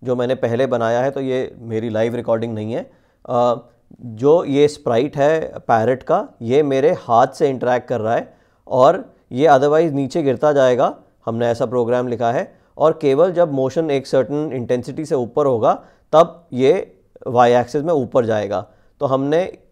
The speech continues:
इस किस्म का ये, अ, इंटरैक्टिव गेम बनाया है जो कि फिजिकल वर्ल्ड से इंटरैक्शन कर रहा है। इसी तरीके से इस, अ, प्रोग्राम में हमने एक ये ड्रम किट बनाया है और हम ड्रम किट को अपने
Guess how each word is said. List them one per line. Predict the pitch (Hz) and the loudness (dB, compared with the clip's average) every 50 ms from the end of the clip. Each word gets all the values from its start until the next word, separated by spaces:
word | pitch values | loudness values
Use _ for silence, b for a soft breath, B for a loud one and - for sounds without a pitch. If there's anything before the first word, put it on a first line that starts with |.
| _ _ _ | _ _ _
इस | - 156 147 | -6 -6 -6
किस्म | - 165 147 - 147 139 | -6 -6 -4 -2 -2 -2
का | 131 147 151 | 0 0 0
ये, | 151 139 139 165 | 0 2 0 0
अ, | 160 143 131 - _ _ _ 120 127 123 123 | -2 -4 -8 -10 _ _ _ -4 -2 -2 -2
इंटरैक्टिव | 95 131 123 104 123 123 127 127 - 160 156 127 | -2 -4 -6 -2 -2 -2 -2 -2 -4 -6 -6 -4
गेम | 117 123 127 127 | -2 -4 -4 -2
बनाया | 123 117 110 107 107 107 117 | -2 -4 -4 -2 -2 -2 -2
है | 143 - - b b b b b - | -4 -4 -6 b b b b b -8
जो | 117 120 123 | -4 -4 -4
कि | 120 - 156 185 208 - - _ _ _ _ | -2 -2 -4 -6 -6 -8 -12 _ _ _ _
फिजिकल | - - 160 151 160 - 165 143 | -4 -2 0 0 2 2 2 4
वर्ल्ड | 131 131 131 123 113 | 4 2 2 2 0
से | 131 123 | -2 -4
इंटरैक्शन | 113 110 113 110 110 - - 113 101 | -2 0 -2 -2 -2 -4 -8 -12 -10
कर | - 104 98 | -10 -8 -8
रहा | 101 101 | -8 -8
है। | 92 76 - - _ _ _ _ _ _ _ _ _ _ _ _ _ _ - | -8 -10 -12 -16 _ _ _ _ _ _ _ _ _ _ _ _ _ _ -8
इसी | 143 131 - 180 190 | -8 -6 -4 -4 -2
तरीके | 175 180 160 160 147 - 147 139 | 0 0 0 0 0 -2 -2 -2
से | - 180 190 - - - | -2 -6 -8 -8 -10 -2
इस, | - 165 185 180 - - - - _ _ _ _ _ _ _ _ _ - - - | 0 0 0 0 -2 -12 -16 -20 _ _ _ _ _ _ _ _ _ -18 -8 -4
अ, | 131 127 | -4 -4
प्रोग्राम | - - 131 127 123 120 131 135 135 135 | -2 0 -2 0 0 2 0 0 0 0
में | 131 143 190 214 - - | -2 -4 -4 -4 -8 -8
हमने | - 123 120 127 135 147 156 | -8 -6 -4 -2 -2 -2 -2
एक | - - 131 139 143 143 143 b b b b b b b b - | -2 0 0 0 0 -2 -4 b b b b b b b b -10
ये | 127 123 127 127 127 | -4 -2 0 0 0
ड्रम | 117 107 131 135 139 139 | -2 2 2 2 2 2
किट | - 196 180 143 | 0 -2 -2 -2
बनाया | 127 131 120 117 113 110 113 123 | -2 -2 -2 -2 -2 -2 -2 -2
है | 151 202 - - _ _ _ _ _ _ _ _ | -4 -8 -10 -14 _ _ _ _ _ _ _ _
और | - 127 127 135 156 160 - - - | 0 2 4 4 4 2 -2 -12 -6
हम | - 135 139 151 160 | -4 -4 -4 -4 -8
ड्रम | 139 - 120 131 139 160 170 | -10 -6 -2 0 0 0 0
किट | - - 170 147 | -2 -4 -4 -4
को | - - 170 208 | -4 -2 -2 -2
अपने | 220 - - - 135 - - 151 160 | -2 -4 -4 -4 -4 -4 -2 -2 0